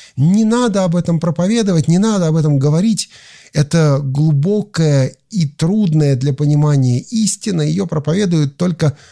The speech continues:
взрослым, только зрелым верующим». А вот апостол Павел буквально в первый месяц открывает фессалоникийским христианам пророчество о восхищении церкви. К тому моменту, когда они писали это письмо,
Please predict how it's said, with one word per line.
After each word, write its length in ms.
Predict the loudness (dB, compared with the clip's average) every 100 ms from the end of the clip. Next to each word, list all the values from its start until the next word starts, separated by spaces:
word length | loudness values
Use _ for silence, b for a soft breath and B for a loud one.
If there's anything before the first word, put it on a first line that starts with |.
| B
взрослым, 800 | -6 -2 0 0 0 0 -2 -2
только 260 | -2 -2
зрелым 540 | -2 0 0 0 0 0
верующим». 800 | 0 0 0 -2 -4 -10 -16 -20 _ _ _ B B B B
А 80 | 0
вот 120 | 0
апостол 340 | 0 -4 -2 -4
Павел 400 | -2 -2 0 0
буквально 460 | -2 0 -2 0
в 60 | -2
первый 340 | -2 0 0
месяц 720 | 2 2 2 0 -2 -4 -8 _ -16
открывает 600 | -10 -2 0 0 0 -2
фессалоникийским 880 | -2 -2 -2 -2 -2 -2 -2 -6
христианам 720 | -4 -6 -4 -4 -2 -2 -4 B B B B
пророчество 720 | 0 2 2 0 -2 -4 -4
о 160 | -2 0
восхищении 640 | 0 -2 -4 -2 0 0
церкви. 480 | -2 -4 -6 -8 -20 _ _ B B B
К 80 | -6
тому 280 | 0 2 2
моменту, 540 | 2 2 2 0 -2
когда 220 | -4 -2 0
они 180 | 0
писали 480 | 0 -4 -2 -2 -2
это 340 | -2 -4 -4 -4
письмо, 600 | -6 -4 -2 -2 -4